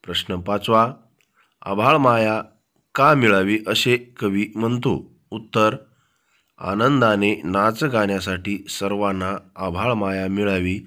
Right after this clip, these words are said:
असे कवी म्हणतो. सहा, पक्षी होऊन कवी काय करणार आहे? उत्तर, पक्षी होऊन कवी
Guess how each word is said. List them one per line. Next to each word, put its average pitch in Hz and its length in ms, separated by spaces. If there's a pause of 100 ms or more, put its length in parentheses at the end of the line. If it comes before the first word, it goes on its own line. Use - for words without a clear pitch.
(360)
असे 104 580
कवी 92 320 (240)
म्हणतो. 90 720 (3250)
सहा, 101 360 (580)
पक्षी - 380
होऊन 110 500 (220)
कवी 104 440 (280)
काय 113 360
करणार 87 720 (200)
आहे? 107 260 (560)
उत्तर, 101 460 (840)
पक्षी - 360
होऊन 104 520 (280)
कवी 98 340